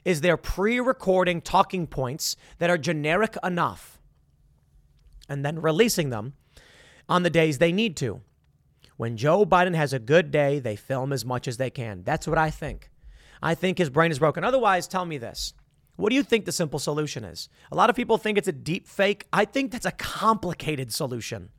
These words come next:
The people on the left would just be like, "No, no, Joe Biden changed his clothes for some reason." I'm like, "That's not a simple solution, unless you want to argue he crapped his pants."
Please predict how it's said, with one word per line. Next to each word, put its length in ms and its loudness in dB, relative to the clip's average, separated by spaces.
The 80 -2
people 260 4
on 60 8
the 40 6
left 200 8
would 100 2
just 180 4
be 100 6
like, 140 8
"No, 200 8
no, 180 8
Joe 200 8
Biden 220 6
changed 260 0
his 80 -8
clothes 260 4
for 60 2
some 220 0
reason." 320 -6
I'm 120 0
like, 260 2
"That's 240 4
not 180 6
a 60 6
simple 320 2
solution, 580 0
unless 280 2
you 80 2
want 100 4
to 60 2
argue 360 2
he 80 -2
crapped 300 2
his 100 -4
pants." 440 -2